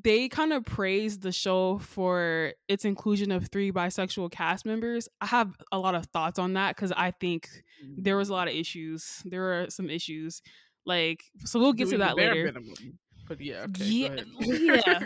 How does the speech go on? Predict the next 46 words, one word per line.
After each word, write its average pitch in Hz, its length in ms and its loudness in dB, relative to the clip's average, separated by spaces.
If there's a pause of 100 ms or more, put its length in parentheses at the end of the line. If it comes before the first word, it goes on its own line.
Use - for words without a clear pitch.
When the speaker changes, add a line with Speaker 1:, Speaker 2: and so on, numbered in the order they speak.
(140)
Speaker 1:
yeah, 220 300 6 (140)
basically. 196 500 0 (480)
Okay, 339 220 4
so 202 200 0
just 320 240 -2
to 392 80 0
start 214 220 2
off, 214 180 2
we're 214 80 -4
gonna 214 160 0
talk 214 160 -4
about 185 340 0 (400)
who's 214 220 2
on 202 80 2
the 165 80 -2
cast, 175 360 -2
not 202 140 0
in 180 160 2
depth, 170 220 0
but 175 120 -4
just 180 200 -2
to 165 300 -2 (160)
show 170 320 0
Tori, 165 460 0
like, 151 180 -6
who 185 80 -2
was 165 100 2
there 165 140 0
so 175 80 -4
she 165 180 -8
didn't 160 260 -4
see 156 180 -4
it. 170 160 -2 (440)
So 185 460 6
Speaker 2:
Mm-hmm. 165 120 -6
Speaker 1:
there's 214 240 4
one 175 260 2
picture 185 260 2
I 165 140 2
included 165 400 0
'cause - 80 -6
I 185 120 2
<laughs> 220 140 2
forgot 208 220 -4
to 220 80 0
put - 200 2